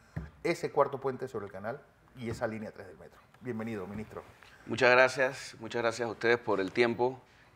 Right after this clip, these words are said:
Speaker 2: eh, tiempo valioso para poder comunicarle a la gente las cosas que estamos haciendo.
Speaker 1: Justo y necesario, ministro, porque ayer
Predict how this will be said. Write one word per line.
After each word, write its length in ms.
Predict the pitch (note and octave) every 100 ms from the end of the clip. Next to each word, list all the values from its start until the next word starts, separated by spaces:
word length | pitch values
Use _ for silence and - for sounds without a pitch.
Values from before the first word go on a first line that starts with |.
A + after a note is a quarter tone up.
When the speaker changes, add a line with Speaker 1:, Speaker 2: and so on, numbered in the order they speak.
| -
Speaker 2:
eh, 420 | E2 D#2+ D#2 - _ _
tiempo 300 | - G#2+ A#2+
valioso 420 | G#2+ G#2 B2 A#2 G#2
para 220 | G2 F#2
poder 200 | F#2+ F#2+
comunicarle 520 | A2+ G2 F2+ G2+ A2
a 60 | G#2
la 160 | F2+
gente 380 | G2 G2 G2 G2+ - - -
las 100 | E2+
cosas 220 | - G2
que 60 | G2
estamos 240 | - G#2 F#2+
haciendo. 380 | G2 F2+ E2+ -
Speaker 1:
Justo 360 | - F#3 G3 G3
y 40 |
necesario, 600 | F3+ D3+ - D3+ B2 G#2
ministro, 460 | A#2 C#3+ - G#2 F2+ - - - -
porque 380 | - D#3 D#3 E3+ - - - - - _ -
ayer 380 | C#3+ C#3 F3